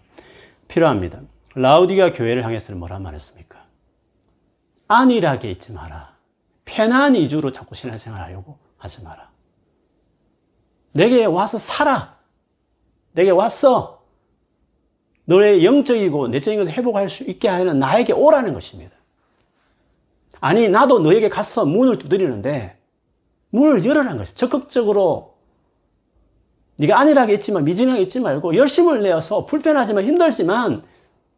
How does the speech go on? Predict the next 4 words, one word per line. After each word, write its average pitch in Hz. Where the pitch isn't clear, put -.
옳은 302
길이고 226
바른 165
길이면 110